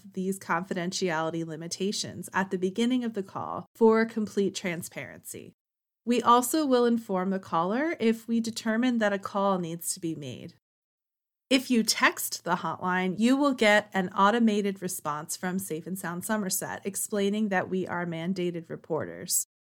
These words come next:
The text will ask you to verify if it's safe to text you right now. Once you reply yes, we will be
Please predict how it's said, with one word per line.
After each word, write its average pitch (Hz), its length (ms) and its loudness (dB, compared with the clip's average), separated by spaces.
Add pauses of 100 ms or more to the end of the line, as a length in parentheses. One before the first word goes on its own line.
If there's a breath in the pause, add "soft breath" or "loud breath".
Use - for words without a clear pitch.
(280)
The 226 80 4
text 269 460 2
will 254 140 2
ask 196 420 4
you 269 200 -2
to 233 200 0
verify 185 800 0
if 226 260 -2
it's 254 200 -2
safe 175 380 -8
to - 100 -10
text - 400 -6
you 170 100 -2
right 151 260 -10
now. 139 380 -12 (460)
Once 262 280 6
you 302 240 2
reply 208 600 2
yes, 196 640 0
we 220 260 2
will 220 280 4
be 214 200 -6